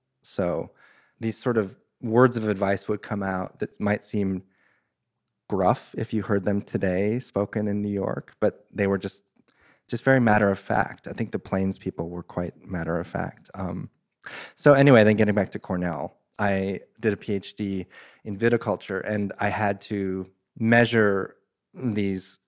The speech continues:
acres and acres of grapevines and snip the clusters off and measure their sugars and their acids and their flavors. And, oh, it was <laughs> just awful work, but I just had to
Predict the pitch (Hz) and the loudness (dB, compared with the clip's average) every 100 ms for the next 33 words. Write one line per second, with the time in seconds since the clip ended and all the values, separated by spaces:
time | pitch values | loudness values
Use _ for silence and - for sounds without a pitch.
0 | - 104 101 101 90 90 90 90 90 90 | -8 -6 -6 -8 -8 -12 -14 -16 -14 -8
1 | 87 - - 98 - - - - 110 95 | -8 -6 -6 -6 -6 -10 -14 -8 -6 -6
2 | - _ _ - - 123 120 117 - 104 | -10 _ _ -18 0 2 2 -2 -4 -6
3 | 95 104 95 92 90 - 92 87 92 92 | -4 -8 -6 -6 -6 -10 -14 -12 -8 -8
4 | 92 90 85 - 156 127 120 98 87 92 | -8 -12 -14 -8 -4 -2 -2 -4 -8 -8
5 | 107 95 - 98 92 - 85 87 - - | -6 -6 -8 -12 -12 -14 -14 -16 -18 -14
6 | 101 95 - - - - - - - - | -12 -10 -12 -12 -12 -12 -14 -20 -20 -20
7 | - - - _ _ _ _ _ _ 208 | -20 -20 -20 _ _ _ _ _ _ 2
8 | 185 165 143 120 107 101 - - 104 - | 4 6 4 2 -2 -6 -8 -6 -6 -2
9 | 123 190 190 151 139 131 - 123 127 - | 0 4 4 6 4 2 0 2 2 0
10 | 110 113 143 - - - 98 - - 98 | -4 0 -2 -4 -6 0 0 0 -6 -8
11 | - - - 87 82 90 85 78 | -6 -2 2 2 0 -4 -2 -4